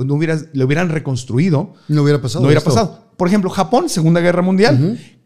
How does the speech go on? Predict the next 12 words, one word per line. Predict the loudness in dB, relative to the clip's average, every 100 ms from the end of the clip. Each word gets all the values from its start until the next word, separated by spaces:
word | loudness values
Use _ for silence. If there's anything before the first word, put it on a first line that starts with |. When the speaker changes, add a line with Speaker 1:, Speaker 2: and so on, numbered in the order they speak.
| _
Speaker 1:
se | -6 -4
reconstruye | -4 -6 -8 -4 -2
Alemania, | 0 2 4 4 2 -2
ahora | -6 -4 -2
sí, | 2 2 2 -2
<laughs> |
aprendieron | -4 -4 -4 -2 0
la | 0
lección, | 0 0 0 -2 -6 -12
se | -2 0
reconstruye | 0 -4 -6 -4 -4
Japón, | -4 -4 -2 -2 -2